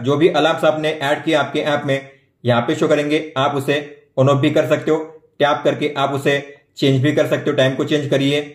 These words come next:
डे को change करिए, या फिर आप यहीं से उसे delete भी कर सकते हो। अगर आपको ऐड करना हो तो आप ऐड भी कर सकते हो, Plus के sign पे tap कीजिए, Time set कीजिए, आवर, minute,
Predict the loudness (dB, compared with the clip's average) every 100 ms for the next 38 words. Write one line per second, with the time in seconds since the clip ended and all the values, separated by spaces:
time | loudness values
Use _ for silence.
0 | _ _ _ _ 2 4 4 2 0 0
1 | 0 0 -2 -6 -18 _ -2 0 2 2
2 | 0 0 -2 -2 0 0 2 0 -2 -14
3 | _ _ 0 4 4 4 2 2 0 0
4 | -2 -4 -8 _ _ _ _ 0 2 2
5 | 2 2 0 -2 2 4 4 4 2 0
6 | 0 2 2 2 0 -2 0 0 0 0
7 | 0 2 0 0 0 0 -2 -6 -20 _
8 | _ 0 0 2 -2 0 2 2 0 -2
9 | 4 4 4 2 -2 -4